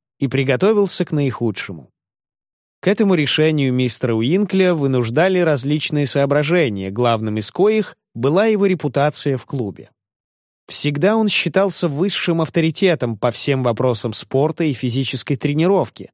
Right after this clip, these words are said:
преследующей цели наступательные, оборонительные и просто безобидные. И если он уклонится от этого первого испытания,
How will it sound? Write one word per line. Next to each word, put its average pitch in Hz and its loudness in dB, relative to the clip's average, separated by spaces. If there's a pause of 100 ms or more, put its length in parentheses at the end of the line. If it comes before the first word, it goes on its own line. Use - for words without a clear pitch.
(220)
преследующей 120 -2
цели 120 -4
наступательные, 135 -2
оборонительные 147 0 (200)
и 147 0
просто 131 -2
безобидные. 117 -4 (760)
И - -2
если 175 0
он 180 2
уклонится 139 0
от 151 -2
этого 123 0
первого 104 -2
испытания, 98 -4